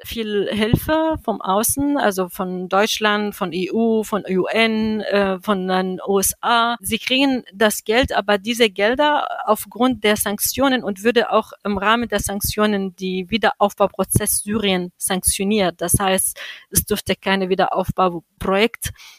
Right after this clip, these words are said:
in Syrien, egal ob das jetzt im Nordosten oder im Nordwesten oder im Süden oder unter Regime oder außer dem Regimesgebieten,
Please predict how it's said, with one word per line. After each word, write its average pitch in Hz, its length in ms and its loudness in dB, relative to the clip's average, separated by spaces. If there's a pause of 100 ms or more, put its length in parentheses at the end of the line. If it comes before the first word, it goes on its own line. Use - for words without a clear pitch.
(200)
in 202 140 2
Syrien, 196 440 2
egal 196 460 2
ob 190 160 -6
das 190 160 -2
jetzt 190 160 -2
im 190 120 -4
Nordosten 240 760 2
oder 190 200 0
im 190 120 0
Nordwesten 208 720 2
oder 185 180 0
im 190 180 -2
Süden 247 540 0
oder 180 520 2
unter 190 280 0
Regime 208 400 0
oder 190 220 2
außer 220 300 2
dem 202 180 -4
Regimesgebieten, 202 800 -4